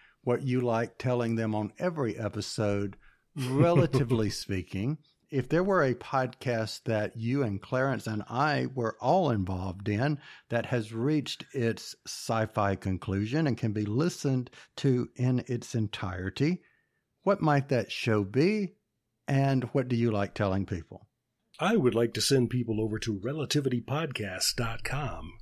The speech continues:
Speaker 2: where, where folks are telling me that they, uh, they enjoyed listening to Relativity when episodes were coming out weekly, but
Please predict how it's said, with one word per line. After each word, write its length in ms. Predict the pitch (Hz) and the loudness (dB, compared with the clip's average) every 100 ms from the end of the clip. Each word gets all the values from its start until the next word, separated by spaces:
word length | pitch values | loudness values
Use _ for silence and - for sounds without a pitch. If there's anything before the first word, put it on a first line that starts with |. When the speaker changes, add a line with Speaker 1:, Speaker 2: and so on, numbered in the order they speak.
| - | -10
Speaker 2:
where, 160 | 101 - | -4 2
where 140 | - - | 4 4
folks 360 | - 156 - | 4 2 2
are 60 | 131 | 0
telling 280 | - 139 139 | 0 2 4
me 140 | 135 | 2
that 260 | 110 98 - - - - - - | 2 -4 -8 -8 -12 -12 -12 -4
they, 340 | 131 135 135 127 | 0 2 4 4
uh, 260 | 123 110 - - - - - | 2 -4 -8 -16 -18 -18 -2
they 100 | 175 | 2
enjoyed 420 | 214 151 147 180 | 4 6 6 4
listening 320 | 123 123 - 117 | 6 4 4 4
to 60 | |
Relativity 580 | 107 117 104 131 123 110 | 4 2 2 2 4 2
when 280 | 101 101 98 | 0 -2 -4
episodes 480 | 120 113 - 113 101 | -8 -4 0 0 -2
were 80 | 101 | -4
coming 280 | - 113 110 | 0 0 0
out 180 | 101 104 | -2 0
weekly, 380 | 139 139 95 | 0 0 -6
but 260 | 87 107 | -6 -8